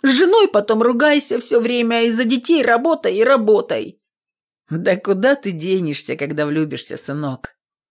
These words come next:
Рассмеялся я, поднимаясь с повисшей у меня на шее Ленкой и протягивая ему руку. А работа ради детей, сынок, самая лучшая в жизни. Давайте Лизу найдём и пойдём домой обо всём разговаривать.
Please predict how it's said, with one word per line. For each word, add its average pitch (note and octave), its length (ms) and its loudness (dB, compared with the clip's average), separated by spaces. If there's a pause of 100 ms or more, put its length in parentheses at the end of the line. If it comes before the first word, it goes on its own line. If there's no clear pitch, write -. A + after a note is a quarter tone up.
Рассмеялся G#3+ 880 0
я, G3 220 0
поднимаясь F3 800 -2
с - 60 -8
повисшей F3 680 -4
у D#3+ 60 -4
меня D#3 220 -4
на D3 120 -4
шее C#3+ 280 -4
Ленкой E3+ 460 -4
и A3+ 140 -10
протягивая C3+ 680 -6
ему C3+ 340 -6
руку. A#2 520 -12 (800)
А C3 280 -4
работа E3 460 -2
ради D3 220 -2
детей, F3 400 -4
сынок, B2 520 -6
самая F3+ 500 -4
лучшая B2+ 440 -4
в B2+ 60 -8
жизни. B2 580 -8 (880)
Давайте D#3 460 0
Лизу F3+ 300 0
найдём C#3+ 440 -2
и D3 60 -4
пойдём D#3 420 0
домой E3+ 320 0
обо C3+ 180 -2
всём E3 240 -4
разговаривать. A#2+ 760 -8